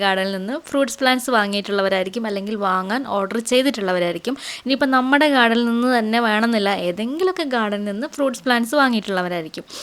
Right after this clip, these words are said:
അപ്പോൾ എങ്ങനെയാണ് ഒരു ഫ്രൂട്ട് പ്ലാന്റ് നടേണ്ടത്? അതിപ്പോൾ ഏത് ഫ്രൂട്ട് ആയിക്കോട്ടെ, പ്ലാവോ മാവോ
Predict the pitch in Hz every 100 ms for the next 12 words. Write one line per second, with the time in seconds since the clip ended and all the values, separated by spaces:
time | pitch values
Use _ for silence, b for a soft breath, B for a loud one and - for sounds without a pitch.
0 | B B B B B B 285 311 - 240
1 | 269 311 302 220 190 190 202 - _ _
2 | - 202 208 - - 226 220 220 226 220
3 | 220 220 196 170 165 180 180 214 - -
4 | 196 208 262 269 277 220 202 190 185 180
5 | 190 190 190 185 190 196 190 190 185